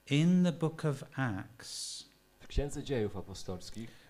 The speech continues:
Speaker 1: we have described Jesus's mission.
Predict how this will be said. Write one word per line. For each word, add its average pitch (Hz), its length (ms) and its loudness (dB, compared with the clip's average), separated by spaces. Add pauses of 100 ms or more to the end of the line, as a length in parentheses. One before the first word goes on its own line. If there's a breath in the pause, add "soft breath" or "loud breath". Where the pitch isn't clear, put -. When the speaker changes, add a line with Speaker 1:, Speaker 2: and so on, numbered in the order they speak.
(140)
Speaker 1:
we 120 140 2
have 156 460 2
described 120 920 0
Jesus's 135 840 -2
mission. 113 600 0